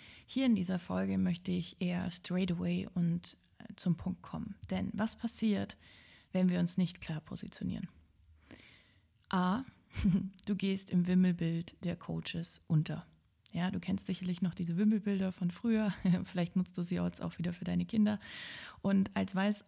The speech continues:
Wald- und Wiesencoach <laughs> oder Berater mit vierzigtausend anderen Coaches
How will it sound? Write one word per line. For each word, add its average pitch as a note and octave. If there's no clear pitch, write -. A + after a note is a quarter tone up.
Wald- F#3+
und F3+
Wiesencoach F3+
<laughs> -
oder F3
Berater F3+
mit F#3+
vierzigtausend G3
anderen G#3
Coaches F3